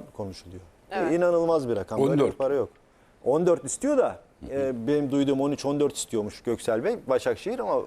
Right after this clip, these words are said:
Speaker 1: kulüplerde on milyon euroya kadar çıkmış. <clears throat> Yani inanılmaz bir rakam bu. Böyle bir para yok.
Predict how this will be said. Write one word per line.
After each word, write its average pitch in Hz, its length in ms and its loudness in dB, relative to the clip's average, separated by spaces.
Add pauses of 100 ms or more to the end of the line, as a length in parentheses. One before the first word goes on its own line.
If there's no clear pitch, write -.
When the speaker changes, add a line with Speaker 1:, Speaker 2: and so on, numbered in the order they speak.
Speaker 1:
kulüplerde 143 540 0
on 196 140 2
milyon 165 340 2
euroya 147 260 2
kadar 175 280 -2
çıkmış. - 380 -8 (1200)
<clears throat> - 80 -8 (500)
Yani 135 340 2 (1300)
inanılmaz 147 560 2
bir 117 60 -2
rakam 92 300 -6
bu. 95 340 -8
Böyle 113 180 2
bir 127 100 2
para 123 240 0
yok. 196 260 0